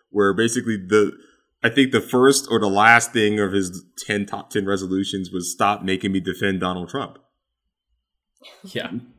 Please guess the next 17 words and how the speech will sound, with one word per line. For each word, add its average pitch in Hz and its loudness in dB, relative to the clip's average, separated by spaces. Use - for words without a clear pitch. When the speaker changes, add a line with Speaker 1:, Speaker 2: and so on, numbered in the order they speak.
Speaker 1:
Because 135 -2
the, 120 0
the 127 -4
criticism 120 -6
is - -14
so 156 -8
over 135 -8
the 90 -8
top - -18
when 101 -2
there's 101 -6
so 151 -12
many 156 -8
other 117 -2
things 78 -8
to 82 -18
criticize, - -10